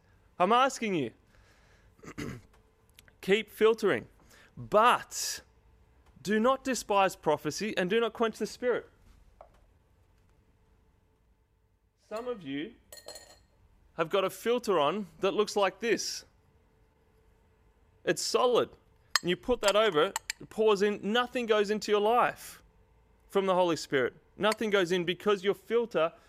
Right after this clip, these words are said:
is so strong. <clears throat> You strain out everything and you quench the Holy Spirit because you're so fearful to receive anything. Do not do that. Test everything, hold on to the good,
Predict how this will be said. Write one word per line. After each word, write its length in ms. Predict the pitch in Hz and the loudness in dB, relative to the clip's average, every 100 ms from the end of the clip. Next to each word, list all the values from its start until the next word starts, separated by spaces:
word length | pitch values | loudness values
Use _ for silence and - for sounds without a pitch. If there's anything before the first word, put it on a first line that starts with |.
| _ _ - | _ _ -12
is 160 | 156 | -8
so 160 | - 214 | -4 -6
strong. 640 | 180 - 196 220 180 175 185 _ _ _ _ _ _ _ _ _ _ _ _ _ - - _ _ - | -6 -10 -4 -2 -2 -4 -12 _ _ _ _ _ _ _ _ _ _ _ _ _ -20 -20 _ _ 0
<clears throat> 100 | 233 175 139 _ | 2 0 -6 _
You 120 | 175 | -4
strain 400 | 175 - 196 220 | -4 -2 0 2
out 160 | 220 196 | 2 2
everything 400 | 160 151 165 180 | 2 0 -4 -4
and 140 | - 175 | -2 -2
you 80 | |
quench 360 | 160 - 226 220 | -2 -4 -4 -2
the 100 | 180 | -2
Holy 200 | 170 165 | 0 0
Spirit 320 | - 170 165 | -2 -2 -2
because 320 | 165 160 190 | 0 0 0
you're 80 | 190 | 0
so 240 | - 202 185 | -2 -2 -2
fearful 380 | 196 196 190 | 0 0 2
to 100 | 180 | 0
receive 380 | 180 170 185 185 | 0 2 2 2
anything. 440 | 180 226 185 127 - _ _ _ _ _ _ _ _ _ _ _ _ - _ _ | 0 0 -2 -6 -8 _ _ _ _ _ _ _ _ _ _ _ _ -20 _ _
Do 120 | 180 | 2
not 160 | 214 214 | 2 2
do 140 | 208 | 2
that. 280 | 202 214 135 - _ - - _ _ - _ _ _ _ _ _ _ _ - | 2 2 0 -6 _ -20 -20 _ _ -20 _ _ _ _ _ _ _ _ -12
Test 420 | - 190 220 - | -2 0 0 0
everything, 440 | 175 143 135 123 - | 0 0 -4 -8 -8
hold 380 | _ - 190 214 | _ -2 2 2
on 100 | 196 | 2
to 100 | 180 | -2
the 100 | 143 | -6
good, 300 | 127 131 120 | 0 0 0